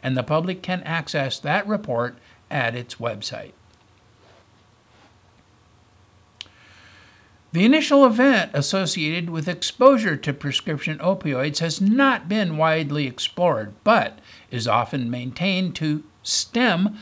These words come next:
from an injury or surgical procedure. But according to a study published in the Journal of the American Medical Association, surgery,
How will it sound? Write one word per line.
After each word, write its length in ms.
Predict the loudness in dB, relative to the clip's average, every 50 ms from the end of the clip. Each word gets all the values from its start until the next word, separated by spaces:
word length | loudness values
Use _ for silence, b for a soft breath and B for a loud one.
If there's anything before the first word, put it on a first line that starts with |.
| B B B
from 180 | -2 0 2 2
an 140 | 2 2 0
injury 420 | 0 0 0 0 0 -2 0 0
or 160 | -2 -2 -4
surgical 480 | -4 -4 -4 -4 -4 -4 -6 -6 -6 -6
procedure. 680 | -6 -6 -2 -2 0 0 0 -2 -2 -6 -12 -14 -18 _ _ _ _ b b b b b b 0 4
But 280 | 4 4 4 4 0 -6
according 460 | -6 -6 -4 -4 -4 -4 -4 -6 -8
to 120 | -8 -8 -8
a 40 |
study 340 | -8 -4 -2 -2 -2 -2 -4
published 440 | -4 -2 -2 -2 0 -2 -4 -4 -4
in 140 | -4 -4 -4
the 80 | -4
Journal 380 | -4 -4 -2 -2 0 0 0 0
of 180 | -2 -2 -4 -4
the 100 | -4 -2
American 480 | -2 0 0 -2 -2 -2 -4 -6 -4
Medical 360 | -4 -4 -6 -6 -8 -8 -8
Association, 880 | -8 -8 -6 -6 -6 -6 -6 -8 -8 -8 -8 -8 -8 -8 -8 -8 -8 -10 B B B B B
surgery, 880 | B -4 0 2 4 4 2 0 -2 -6 -6 -6 -6 -6 -4 -4 -4